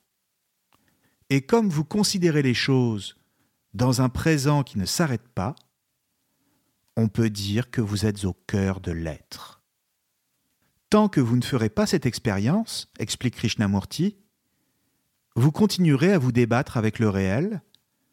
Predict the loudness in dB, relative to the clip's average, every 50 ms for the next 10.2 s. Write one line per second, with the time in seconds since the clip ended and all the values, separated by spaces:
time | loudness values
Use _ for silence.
0 | _ _ _ _ _ _ _ _ _ _ -4 -4 0 0 2 2 2 0 -2 -2
1 | -2 -4 -4 -2 -4 -4 -2 -2 0 0 0 -2 -4 -6 -12 -20 _ _ _ _
2 | _ _ _ _ _ _ -10 -8 -8 -2 2 4 4 4 4 2 0 0 -2 -2
3 | -2 -4 -4 -4 -4 -2 -2 -2 -2 -4 -8 _ _ _ _ _ _ _ _ _
4 | _ _ _ _ _ _ _ _ _ -4 -2 2 4 2 2 4 2 0 2 2
5 | 2 0 2 2 2 2 2 2 2 2 2 2 0 0 -2 -4 -6 -8 _ _
6 | _ _ _ -6 -4 -2 -2 -2 -2 -2 -4 -4 -2 0 0 0 0 -2 0 0
7 | 2 2 2 2 0 0 -2 -2 -2 -2 0 0 0 0 0 0 -2 -4 -4 -2
8 | 0 0 0 -2 -2 -6 _ _ _ _ _ _ _ _ _ _ _ _ _ _
9 | _ _ _ _ _ _ _ _ -12 -6 -4 -2 0 0 -2 -2 -2 -4 -2 -2
10 | -4 -6 -8 -10